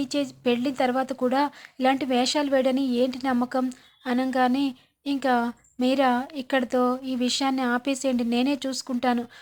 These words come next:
వాడు ఎలా సారీ చెప్పడో నాకు, నాకు వేరే దారి ఉంది,"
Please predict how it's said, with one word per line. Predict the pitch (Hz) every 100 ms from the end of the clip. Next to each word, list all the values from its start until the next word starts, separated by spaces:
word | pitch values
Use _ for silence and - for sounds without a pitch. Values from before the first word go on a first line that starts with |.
| -
వాడు | - 254
ఎలా | 240 254
సారీ | 277 269 262
చెప్పడో | 262 262 254 277
నాకు, | 254 226 247 285 277 285 240
నాకు | 233 247 247 262 262
వేరే | 233 254 277
దారి | 233 233 277
ఉంది," | 254 247